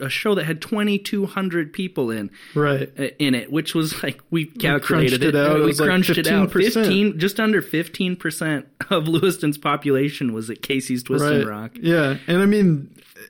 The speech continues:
Speaker 2: if you have a chance, go down there and check it out. You
Speaker 1: Oh,
Speaker 2: can
Speaker 1: yeah.
Speaker 2: tell by looking at the exterior of this building that that was not a big place. So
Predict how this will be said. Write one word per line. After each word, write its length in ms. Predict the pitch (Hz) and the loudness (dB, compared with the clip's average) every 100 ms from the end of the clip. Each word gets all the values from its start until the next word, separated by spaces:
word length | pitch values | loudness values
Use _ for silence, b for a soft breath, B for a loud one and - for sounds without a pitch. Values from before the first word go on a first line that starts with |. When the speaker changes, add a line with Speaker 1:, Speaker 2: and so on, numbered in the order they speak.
| - - | -20 -10
Speaker 2:
if 220 | - 165 - | 0 0 4
you 120 | 180 | 2
have 160 | 302 294 | 4 2
a 80 | |
chance, 400 | - - 180 160 | 2 2 2 0
go 240 | - - 160 | -2 0 2
down 220 | 214 220 | 4 4
there 100 | 214 | 4
and 100 | 165 | 4
check 220 | 175 175 | 2 0
it 60 | 165 | 2
out. 320 | 156 143 - - - | 0 0 -4 -6 0
You 120 | 175 | 2
Speaker 1:
Oh, 40 | |
Speaker 2:
can 160 | 180 196 | 4 4
Speaker 1:
yeah. 100 | 131 | 4
Speaker 2:
tell 400 | 135 180 196 196 B B B B | 2 4 4 2 B B B B
by 200 | 170 160 | 2 4
looking 420 | 151 165 180 175 | 4 4 4 4
at 100 | 165 | 4
the 140 | 160 160 | 4 2
exterior 460 | 156 175 170 156 | 2 2 4 4
of 100 | 143 | 4
this 160 | 151 143 | 2 0
building 420 | 156 156 147 139 | 2 2 4 2
that 240 | 135 131 - _ | 2 0 -4 _
that 200 | 156 202 | 0 2
was 200 | 247 214 | 4 4
not 200 | 165 175 | 4 2
a 40 | 160 | 4
big 280 | 156 147 | 2 0
place. 340 | 135 147 127 - | 0 2 2 -2
So 480 | - 160 143 135 | -2 2 4 4